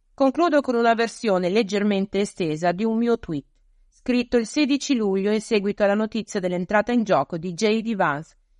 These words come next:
ed appena prima dell'attesa uscita di scena dell'attuale presidente degli Stati Uniti, Joe Biden. Se nel breve termine ritengo possa essere l'ultima opportunità per i democratici di recuperare voti ove Vance preoccupa per cinismo piuttosto che per populismo,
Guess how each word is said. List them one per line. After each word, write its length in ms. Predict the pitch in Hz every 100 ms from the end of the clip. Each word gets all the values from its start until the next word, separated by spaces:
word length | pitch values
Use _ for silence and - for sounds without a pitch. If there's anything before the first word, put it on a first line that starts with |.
| _ _
ed 140 | 190 190
appena 400 | 190 247 240 254
prima 320 | 220 190 180
dell'attesa 580 | 185 202 202 220 185 196
uscita 480 | 208 - 214 -
di 120 | 165 208
scena 400 | - 156 147 151
dell'attuale 680 | 208 202 196 220 185 170
presidente 600 | - 190 - 208 143 147
degli 180 | 160 165
Stati 300 | 170 175 170
Uniti, 360 | 214 143 - 170
Joe 220 | 165 190 190
Biden. 440 | 160 123 131 143 - _ _ _ _ _ _
Se 220 | _ -
nel 180 | 311 330
breve 300 | 254 269 262
termine 480 | 254 214 214 208 202
ritengo 440 | 202 202 214 196
possa 420 | 190 196 - 208 214
essere 340 | 214 233 202
l'ultima 420 | 208 240 - 208
opportunità 680 | 196 - 190 - 190 170 202
per 240 | 202 196 190
i 80 |
democratici 760 | 180 190 180 202 190 180 143 -
di 100 | 160
recuperare 580 | 160 - 165 185 202 185
voti 420 | 175 190 165 - -
ove 260 | 180 180
Vance 340 | 175 220 233 -
preoccupa 680 | 196 190 170 - 160 147
per 220 | 156 196 -
cinismo 540 | - 196 202 165 170
piuttosto 520 | - 160 196 185 -
che 140 | - 165
per 200 | 165 -
populismo, 720 | 202 - 175 151 135 165 196